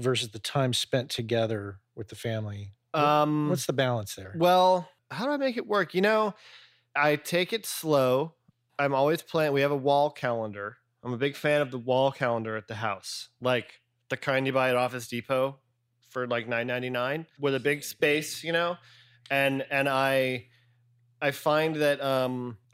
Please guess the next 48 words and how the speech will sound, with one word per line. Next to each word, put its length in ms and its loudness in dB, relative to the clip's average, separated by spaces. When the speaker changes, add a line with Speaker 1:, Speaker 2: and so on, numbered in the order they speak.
Speaker 2:
as 140 -6
you 80 0
get 120 2
older, 280 4
you 120 -2
start 260 -2
to, 80 0
like, 200 -2
plan 240 -6
things 260 -8
more. 320 0
Like, 220 -6
we're 120 -8
gonna 180 -2
all 180 2
take 220 -8
a 40 -12
trip 240 -8
to 100 -6
Ohio 480 -2
to 80 -6
see 160 -12
my 120 -4
family. 460 -6
So 160 -10
you, 240 -6
you 180 -14
kinda 240 -4
have 120 -16
to 80 -14
plan 320 -10
it 140 -10
ahead 220 -10
of 100 -8
time. 320 -4
I 80 2
have 120 4
the 80 -4
wall 260 2
calendar, 560 0
and 140 0
I, 220 -2
I 20 2
don't 180 0
do 140 -4
that 240 0
much 340 -2
traveling. 640 -2